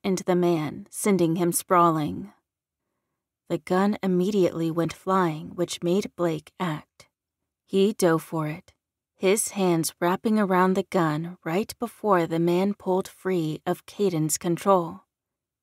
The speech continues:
"Blake, look out!" Caden shouted as he dove for the man, who was now getting to his feet, his rage directed at the dirty blonde wolf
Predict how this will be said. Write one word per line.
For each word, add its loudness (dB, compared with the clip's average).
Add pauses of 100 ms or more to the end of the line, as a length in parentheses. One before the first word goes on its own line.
"Blake, 4 (320)
look 2
out!" 4 (540)
Caden 0
shouted -2
as -4
he 0
dove 4
for 0
the 0
man, -2 (540)
who 4
was 4
now 6
getting 2
to -6
his 0
feet, -8 (460)
his 2
rage 2
directed 2
at -6
the 4
dirty 2
blonde -2
wolf 0